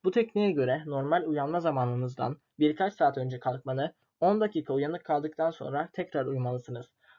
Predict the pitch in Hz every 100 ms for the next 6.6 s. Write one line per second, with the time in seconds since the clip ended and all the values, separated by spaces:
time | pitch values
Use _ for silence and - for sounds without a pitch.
0 | _ _ 202 226 233 214 220 202 165 180
1 | 185 175 175 185 175 139 127 123 - 123
2 | 131 - _ _ 160 208 233 233 165 135
3 | _ 120 139 _ _ - 190 220 175 156
4 | 170 175 170 151 180 147 135 127 135 135
5 | 131 123 135 175 _ - 170 180 185 180
6 | 151 135 131 123 123 123